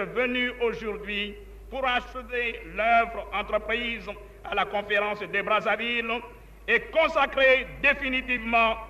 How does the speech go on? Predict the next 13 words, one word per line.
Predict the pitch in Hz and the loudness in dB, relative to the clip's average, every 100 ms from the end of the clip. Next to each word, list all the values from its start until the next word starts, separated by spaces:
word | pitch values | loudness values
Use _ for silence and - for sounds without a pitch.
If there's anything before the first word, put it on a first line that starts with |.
| - - 269 | -16 -2 4
par | 277 | 4
un | 285 262 | 6 4
engagement | 254 254 262 240 240 226 | 4 2 2 0 0 0
solennel, | 208 - 277 262 226 220 226 226 226 226 - - - - 262 | -4 -2 2 4 4 4 4 4 0 -8 -12 -18 -20 -8 0
une | 294 | 4
A | 262 254 | 6 8
E | 247 226 202 - | 6 6 6 4
F | - - | -2 -4
en | 208 | -4
marche | 196 220 226 226 - 170 | 0 4 6 4 0 0
vers | 220 220 | 2 2
son | - 254 277 | 0 0 4
indépendance, | 262 226 233 233 240 247 | 4 4 4 4 4 2